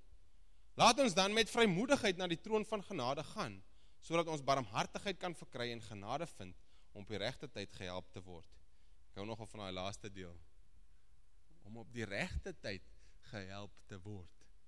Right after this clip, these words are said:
Maar dit beteken nie, jy moenie vrymoediglik na die troonkamer van genade gaan nie. Gaan, asseblief, met vrymoedigheid na hom toe.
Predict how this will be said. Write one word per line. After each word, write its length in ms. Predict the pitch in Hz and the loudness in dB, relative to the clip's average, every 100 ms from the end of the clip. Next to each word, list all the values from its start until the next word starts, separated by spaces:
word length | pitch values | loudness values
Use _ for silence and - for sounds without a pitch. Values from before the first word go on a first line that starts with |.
| - - - - - - - - - - - - - - - | -16 -16 -16 -16 -16 -16 -14 -14 -14 -14 -14 -14 -14 -14 -2
Maar 140 | 139 | 2
dit 80 | 165 | 2
beteken 240 | 175 285 330 | 6 8 10
nie, 80 | |
jy 80 | 302 | 10
moenie 300 | 254 302 311 - - - - - - | 12 12 10 6 -10 -14 -16 -10 10
vrymoediglik 600 | 262 247 311 320 254 226 | 12 12 12 12 12 10
na 100 | 226 | 8
die 120 | 226 - | 6 8
troonkamer 540 | 285 294 - 240 233 | 12 12 12 10 8
van 120 | 196 190 | 6 6
genade 340 | 190 208 226 | 8 10 10
gaan 240 | 214 311 185 | 12 12 12
nie. 80 | - - - - - - - - - - - - - - - - - - - - - - - - - - | 4 -10 -12 -12 -12 -12 -14 -14 -14 -14 -14 -14 -14 -14 -14 -14 -14 -14 -14 -14 -14 -14 -14 -14 -8 6
Gaan, 260 | 233 196 110 | 8 8 6
asseblief, 520 | 165 160 151 190 208 - - - - - - - - - - - - - - - | 2 4 6 8 8 6 -12 -14 -14 -14 -14 -14 -14 -14 -14 -14 -14 -14 -14 -2
met 140 | 139 - | -2 4
vrymoedigheid 640 | 185 147 180 202 113 95 - - - - - - 110 | 6 10 12 10 6 -4 -6 -14 -14 -14 -14 -10 0
na 140 | 117 | 4
hom 160 | 110 110 | 4 2
toe. 140 | - | -4